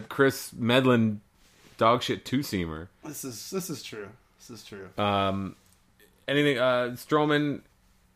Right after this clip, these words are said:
Speaker 1: uh, holy shit, Stroman pitched eight innings yes-,
Speaker 2: <laughs>
Speaker 1: yesterday.
Speaker 2: He's so good. Like,
Speaker 1: He,
Speaker 2: it
Speaker 1: the
Speaker 2: just
Speaker 1: strikeouts struck out eight guys. Swinging strikes are kind of on the rise.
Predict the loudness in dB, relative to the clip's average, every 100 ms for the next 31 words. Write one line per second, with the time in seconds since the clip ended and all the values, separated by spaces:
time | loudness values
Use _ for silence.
0 | _ _ -16 -12 -8 -6 -6 -6 -6 -6
1 | -2 -2 -2 -4 -8 -8 -6 -6 -6 -6
2 | -4 -4 -8 -20 -20 _ _ _ _ _
3 | _ _ -10 -10 -14 -12 -10 -4 -2 0
4 | -2 0 0 0 2 2 0 -6 _ _
5 | _ _ _ _ _ _ _ _ -2 0
6 | 2 8 8 8 6 8 10 8 8 6
7 | 8 8 8 6 8 8 8 6 2 -2
8 | -8 -2 0 0 4 4 4 -2 -8 -4
9 | -4 0 0 0 0 4 6 6 4 0
10 | -4 -10 -20